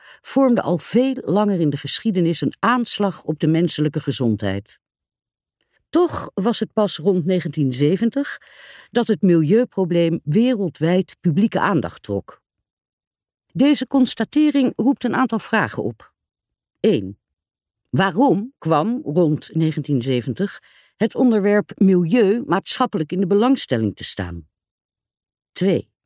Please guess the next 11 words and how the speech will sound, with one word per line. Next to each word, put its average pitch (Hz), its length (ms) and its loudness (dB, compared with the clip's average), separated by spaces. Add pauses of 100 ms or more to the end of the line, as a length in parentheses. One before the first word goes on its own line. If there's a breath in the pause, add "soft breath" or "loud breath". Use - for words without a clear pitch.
(580)
Hoe 302 180 4
zijn 247 300 2
in 214 140 0
de 190 100 2
loop 220 220 2
der 190 140 -2
tijd 180 380 0
die 180 120 2
milieuproblemen 156 760 2
aangepakt? - 720 -4 (800)
Drie. 143 360 -2